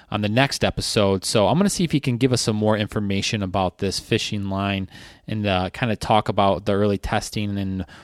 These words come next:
what they've seen with this line. Maybe I can get him to open up a little bit about that and, uh, and help us all out. But, uh, again, this is another one of those products, uh, that is not really on the, the market until, look, right now it says August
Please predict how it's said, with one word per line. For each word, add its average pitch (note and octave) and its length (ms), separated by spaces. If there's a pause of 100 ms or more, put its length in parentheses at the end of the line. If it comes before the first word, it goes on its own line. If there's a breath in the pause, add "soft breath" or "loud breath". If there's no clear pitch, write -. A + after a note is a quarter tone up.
(100)
what A#2+ 160
they've A2 160
seen A#2 260
with A2 120
this - 200
line. G2+ 460 (260 loud breath)
Maybe C3+ 140
I D3 60
can B2 60
get A2+ 140
him A2 140
to G#2 60
open G2 240
up F#2+ 120
a A2 40
little G2 200
bit G2 140
about F2+ 300
that F2 300 (100)
and, F#2 180
uh, F2 160
and F2 100
help G2+ 160
us G2+ 140
all F2+ 180
out. F#2 280 (400 loud breath)
But, G#2+ 340
uh, G2+ 320
again, B2+ 400
this G#2+ 180
is B2 120
another A#2+ 340
one A#2+ 240
of A2+ 100
those A2+ 220
products, A#2+ 640 (360 loud breath)
uh, G#2+ 220
that G2+ 180
is G2+ 140
not A2+ 500 (440 soft breath)
really A2+ 360
on G#2+ 300
the, G2+ 380 (100)
the G#2+ 100
market A2+ 480
until, G#2+ 540
look, B2+ 180
right B2+ 200
now A#2+ 220
it G#2 40
says G2+ 320
August G#2+ 640